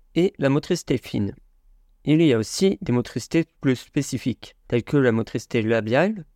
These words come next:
les lèvres, oculaire, les yeux et d'autres encore. La motricité globale,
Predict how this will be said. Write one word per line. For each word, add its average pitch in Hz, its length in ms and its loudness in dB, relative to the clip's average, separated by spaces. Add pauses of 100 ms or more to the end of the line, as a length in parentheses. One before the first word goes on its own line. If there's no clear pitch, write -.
(300)
les 110 140 -2
lèvres, 135 380 0 (300)
oculaire, 139 680 0
les 123 280 -2
yeux 147 300 0
et 143 120 0
d'autres 165 200 2
encore. - 380 -4 (880)
La 120 200 0
motricité 139 540 0
globale, 117 460 2